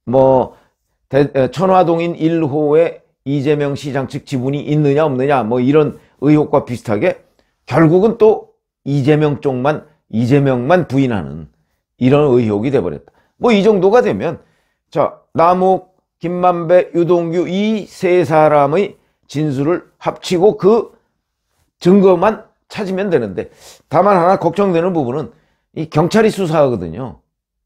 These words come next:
물론 경-, 검찰 수사 지휘를 받긴 하지만 경찰이 수사해서 너무 진척 속도가 느리다.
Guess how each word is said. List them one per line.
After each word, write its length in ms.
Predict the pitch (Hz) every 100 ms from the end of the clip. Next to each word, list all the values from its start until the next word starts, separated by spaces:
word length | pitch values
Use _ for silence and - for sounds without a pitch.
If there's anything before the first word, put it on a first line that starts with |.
| _
물론 280 | 113 139 165
경-, 280 | - 135 -
검찰 800 | 123 143 - 139 135 131 127 127
수사 280 | 143 151 139
지휘를 320 | 123 120 135
받긴 240 | 101 110
하지만 400 | 113 90 92 107 - _ _ _ _ _
경찰이 440 | - 139 156 156
수사해서 640 | 113 127 139 120 110 - - _ - -
너무 560 | - 202 233 247 247 247
진척 440 | 196 190 - 190
속도가 400 | - 143 165 147
느리다. 760 | 107 80 131 117 76 60 71